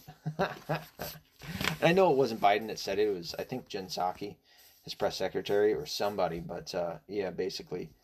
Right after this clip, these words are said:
dude, that's, you bitch out when you have your, your press secretary say, "No, I'm not gonna do it." He's not gonna do it. You pussy. You know, have him, have him put a whole bunch of, uh,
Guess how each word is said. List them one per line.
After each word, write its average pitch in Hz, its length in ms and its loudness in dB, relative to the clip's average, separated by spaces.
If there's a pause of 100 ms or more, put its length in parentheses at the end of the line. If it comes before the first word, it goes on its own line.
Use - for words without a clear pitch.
dude, 139 220 4
that's, - 260 -2 (320)
you 127 160 -4
bitch 139 240 4
out 85 260 -2 (380)
when 104 400 -6
you 98 140 -6
have 101 240 2
your, 95 260 -2
your 92 160 -8
press 95 240 -6
secretary - 480 -6
say, - 200 -4
"No, 131 220 0
I'm 117 100 -2
not 104 180 -4
gonna - 140 -12
do - 120 -6
it." - 160 -10 (420)
He's 131 140 -2
not 113 180 0
gonna 78 140 -10
do - 120 -6
it. - 100 -12 (600)
You - 80 -4
pussy. 98 420 -4 (3000)
You 98 60 -8
know, 92 140 -2
have 139 260 6
him, 165 160 -2 (120)
have 143 220 2
him 165 140 -4
put 131 160 -4
a 113 40 -2
whole 120 160 -2
bunch 120 280 -2
of, 95 180 -6
uh, 90 300 0